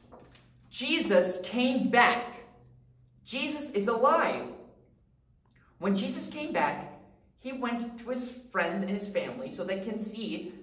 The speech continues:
that he is alive. Then Jesus told other people, and then they told other people, and then they told other people, and some people wrote down some stories about Jesus being alive.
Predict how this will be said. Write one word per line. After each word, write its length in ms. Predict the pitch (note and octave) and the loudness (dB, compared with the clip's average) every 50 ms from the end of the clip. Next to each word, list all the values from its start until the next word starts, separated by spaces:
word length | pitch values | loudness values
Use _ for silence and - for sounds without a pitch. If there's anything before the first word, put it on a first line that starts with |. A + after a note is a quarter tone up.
| - | -6
that 220 | F3 F3 E3+ - F3 | -6 -4 -4 -4 -8
he 120 | E3 D#3 | -6 -6
is 100 | E3 E3 | -4 -4
alive. 560 | G#3 A3 A3 E3+ - F#3 - - - A#2 - - - - - - - - _ - _ _ _ _ _ _ _ _ - | -2 -2 -2 -2 -2 -2 -4 -4 -6 -8 -10 -12 -16 -18 -20 -20 -20 -20 _ -20 _ _ _ _ _ _ _ _ -2
Then 240 | G#3 A#3+ A#3 - | -2 -2 0 -2
Jesus 380 | C4 A#3+ A3+ - G3+ G3+ G3 - | -4 -4 -4 -4 -4 -4 -6 -6
told 300 | - G3 F3+ F3 F3+ F3+ G3+ | -6 -6 -6 -6 -6 -4 -4
other 240 | B3 C4+ - - - | -2 -2 -2 -2 -6
people, 680 | - - - - C3 - - - - - - - - - - - - - _ _ _ _ _ _ _ - - | -6 -8 -10 -12 -12 -12 -12 -12 -12 -14 -16 -20 -20 -20 -20 -20 -20 -20 _ _ _ _ _ _ _ -8 -6
and 120 | A3+ B3 | -4 0
then 120 | - C4 B3 | 0 2 2
they 200 | C4+ - - - | 2 2 0 -2
told 280 | A3 G3+ E3+ - - | -4 -4 -2 -2 0
other 180 | - - - - | 0 -2 -2 -6
people, 540 | - - - - - - - - - - - - - - - - - - | -6 -10 -12 -12 -12 -12 -14 -14 -16 -18 -20 -20 -20 -20 -20 -16 -8 -4
and 100 | G3 A3 | -2 0
then 280 | A#3 A#3+ A#3+ - - | 0 2 2 2 4
they 320 | G3 A3 B3 C4+ D#4 D#4 - | 6 6 6 6 6 4 0
told 300 | - G#3+ G3 F3 - E3 | 0 2 2 4 4 4
other 220 | D#3 D#3 D3+ C3+ | 2 2 0 -2
people, 640 | - C#3 C3 B2+ - - - - - - - - - - - - - | -2 -4 -8 -10 -10 -10 -10 -10 -10 -12 -14 -16 -18 -20 -20 -12 -4
and 180 | F3+ G3+ G3+ - | 0 0 2 2
some 180 | A#3+ G#3 G3 | 2 0 0
people 280 | - B3+ - C4+ A#3+ G3+ | -2 -2 2 2 2 4
wrote 300 | F#3+ G3 - - - - | 4 4 4 4 2 -2
down 240 | B3 A#3 A#3 A#3+ B3 | -2 -2 -2 -2 -4
some 160 | B3 A#3+ B3 | -4 -4 -4
stories 480 | A#3+ - - E3+ D3 C#3 C3 C3 C#3 | -6 -2 -2 -2 -2 -2 -2 -4 -4
about 360 | D3 D3 C#3+ - G#3 A#3 - - | -8 -6 -4 -2 -2 -2 -2 -4
Jesus 360 | - - - E3+ F3+ - - | -8 -8 -8 -10 -10 -12 -10
being 240 | - D3+ D3 D3 D3 | -12 -12 -12 -10 -10
alive. 460 | C#3+ C#3+ E3+ G3 - - - - - | -8 -8 -8 -8 -8 -10 -12 -12 -14